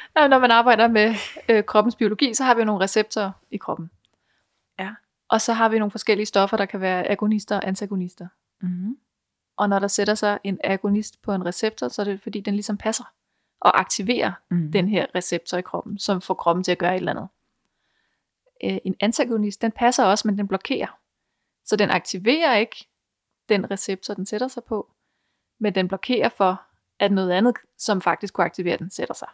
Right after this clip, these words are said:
Speaker 2: Mm.
Speaker 1: Og det er lidt sådan, det er med meget snak til sådan et møde. Der, der, der er ligesom bare blokeret for aktivering af idégenereringen.
Speaker 2: Ja. Ja.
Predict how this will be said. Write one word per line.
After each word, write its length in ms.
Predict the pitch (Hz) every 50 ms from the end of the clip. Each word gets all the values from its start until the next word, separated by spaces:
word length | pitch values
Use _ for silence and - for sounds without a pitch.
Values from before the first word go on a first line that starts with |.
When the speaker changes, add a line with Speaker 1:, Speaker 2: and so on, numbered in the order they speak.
| _ _ -
Speaker 2:
Mm. 320 | 262 254 233 214 202 196 - _ _ _ _ _ _ _ _ _ _ _ _ _ _ _ _ _ _
Speaker 1:
Og 140 | - 220 -
det 60 | 233
er 40 | 226
lidt 200 | 208 220 220 220
sådan, 160 | - 247 233 -
det 160 | - - -
er 180 | 170 175 190 202 - _ _ _ _ _ _ _ _ _ _ _ _
med 240 | 208 214 208 196 - - _ _ _ _ _ _ _ _
meget 400 | - 196 - 170 170 185 214 226 - _ -
snak 380 | - - - 233 285 - - - _ _ _ _ _ _
til 160 | - - 240
sådan 140 | 233 - 214
et 60 | 202
møde. 360 | 196 190 185 175 165 170 185 196 - _ _ _ _ _ _ _ _ _ _
Der, 100 | - 226 226 - _ _ -
der, 140 | - 220
der 180 | 202 - - 233
er 20 | 233
ligesom 220 | 247 254 294 269
bare 160 | 254 254 254 254 -
blokeret 640 | 240 226 - - - 302 285 - - 269 269 269 - _ _ _ _
for 200 | - 233 214 - -
aktivering 880 | 196 202 - - - 233 202 190 226 240 - - 226 226 233 247 - - _ _ _ _ _ _ _ 480
af 120 | - 208 190
idégenereringen. 1000 | - 220 180 - 254 262 226 - 254 240 233 190 208 185 175 - 196 180 - 208
Speaker 2:
Ja. 140 | 214 247 - - - _ _ _ _ _ _ _ -
Ja. 140 | 247 254